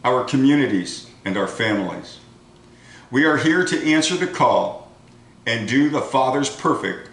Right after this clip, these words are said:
and pleasing will for our lives. Thank you, thank you, thank you. We belong to Jesus Christ, who paid for us and our sins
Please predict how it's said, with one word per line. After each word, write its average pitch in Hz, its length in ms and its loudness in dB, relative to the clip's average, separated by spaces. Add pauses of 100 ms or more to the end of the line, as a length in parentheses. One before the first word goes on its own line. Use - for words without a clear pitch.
and 104 180 0
pleasing 135 600 0
will 90 400 0 (160)
for - 260 -6
our 95 240 0
lives. 80 640 -6 (640)
Thank 120 360 -4
you, 120 280 -8 (240)
thank - 440 -2
you, 120 320 -6 (200)
thank 92 420 -6
you. 78 180 -12 (1000)
We 139 100 2
belong 143 540 2
to 147 180 0
Jesus 147 520 0
Christ, - 540 -2 (680)
who 131 180 0
paid 139 300 2
for 147 240 -4
us - 500 -2
and 110 200 -2
our 98 320 0
sins 90 760 -4